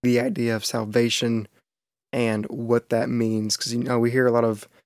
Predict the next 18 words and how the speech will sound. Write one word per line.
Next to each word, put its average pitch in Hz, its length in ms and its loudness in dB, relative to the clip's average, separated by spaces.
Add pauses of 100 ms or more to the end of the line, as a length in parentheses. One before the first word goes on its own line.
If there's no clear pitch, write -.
(380)
church - 320 2
terms 123 460 4
and 117 100 -2
Christianese 123 1000 -2
terms 123 420 -2
that 127 160 -6
people 120 380 -6 (260)
throw 123 120 2
around, 113 360 4
like 113 220 0
to - 100 -4
be 117 160 0
saved 117 560 2
or 120 60 2
to 110 80 0
be 117 100 0
born 117 240 0
again. 113 520 0